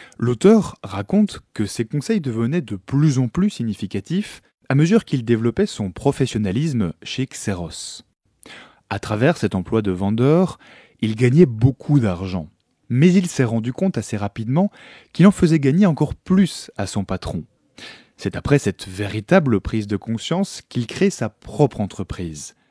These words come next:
une société de gestion de portefeuille client dans l'immobilier. En moins de trois ans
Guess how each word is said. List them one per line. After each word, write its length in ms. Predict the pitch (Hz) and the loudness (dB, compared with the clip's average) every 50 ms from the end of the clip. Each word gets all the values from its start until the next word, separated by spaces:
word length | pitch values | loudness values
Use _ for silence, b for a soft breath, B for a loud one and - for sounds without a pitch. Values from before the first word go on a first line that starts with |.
| _ _ _ - | _ _ _ -8
une 160 | - 107 101 | -6 -6 -6
société 480 | - - 98 - - 95 - - 151 160 | -4 -6 -6 -6 -6 -6 -4 0 -2 0
de 260 | 131 104 101 90 87 | 0 -2 -6 -6 -6
gestion 640 | 85 85 90 101 98 - - - - 151 175 196 - - | -6 -6 -6 -8 -8 -8 -8 -2 0 0 0 0 -4 -10
de 160 | 107 95 98 | -12 -10 -10
portefeuille 580 | 85 - - - - - 92 - - 92 87 82 | -10 -10 -12 -14 -12 -12 -14 -12 -10 -10 -10 -10
client 400 | - - - 110 123 143 170 185 b b b b b b b | -12 -10 -6 -4 -2 -2 -2 -4 b b b b b b b
dans 280 | 110 107 127 139 143 | -6 -4 -2 -2 -2
l'immobilier. 840 | 127 110 107 120 135 131 131 123 107 101 98 90 90 80 80 76 - _ _ _ _ _ _ _ _ _ _ _ - | -2 -2 -2 0 0 2 2 0 0 -2 -8 -8 -8 -12 -12 -16 -20 _ _ _ _ _ _ _ _ _ _ _ 0
En 100 | 131 135 | 2 4
moins 320 | 131 143 175 196 208 196 | 4 4 4 4 4 4
de 160 | 156 117 110 104 | 2 0 -4 -6
trois 560 | - - - - 135 127 123 123 113 92 90 | -8 -10 -12 -6 0 2 2 2 2 0 -6
ans 140 | 82 76 | -10 -12